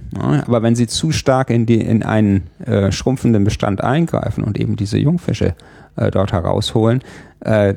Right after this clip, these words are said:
dann hat man irgendwann wirklich ein nachhaltiges Problem und sie müssen immer mehr Aufwand betreiben,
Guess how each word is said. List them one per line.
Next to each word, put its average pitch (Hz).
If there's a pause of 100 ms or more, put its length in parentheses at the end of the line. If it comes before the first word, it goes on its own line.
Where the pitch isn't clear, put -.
(160)
dann 107
hat 120
man 113
irgendwann 107
wirklich 104
ein 110
nachhaltiges 95
Problem 101
und 101
sie 101
müssen 98 (500)
immer 120
mehr 92
Aufwand 117
betreiben, -